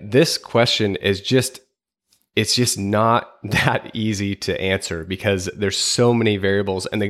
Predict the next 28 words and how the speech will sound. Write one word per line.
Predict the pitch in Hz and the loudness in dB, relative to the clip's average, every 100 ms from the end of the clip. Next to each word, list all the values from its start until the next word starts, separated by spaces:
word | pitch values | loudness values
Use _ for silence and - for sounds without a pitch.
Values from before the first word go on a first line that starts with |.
| 101 | -2
the | 110 | -4
good | 101 - 190 214 | -2 4 6 6
thing | 135 | 2
about | 104 101 98 | 4 2 2
it | 104 | 0
is | 101 | -2
it's | 95 | -2
not | 104 104 | -2 0
that | 95 | -2
easy | 101 95 | -2 -4
to | 87 | -2
answer. | 92 - 73 - - - | -2 -4 -12 -16 -20 -2
So | 139 123 107 - - _ - | 4 4 2 -8 -20 _ 0
are, | 113 113 - | 2 0 -8
what's | - 131 - | -2 0 0
your | 139 123 | 0 2
vision | 127 120 113 | 2 2 0
of | 98 | 0
retirement? | 92 120 123 87 65 | -2 2 2 0 -6
Do | - | -2
you | 104 117 | 0 2
wanna, | 120 | 2
like, | 107 95 | 2 0
save | - 113 113 | 0 0 0
a | |
pot | 107 110 110 | 0 2 2
of | 107 | 2
money, | 107 110 | 0 -2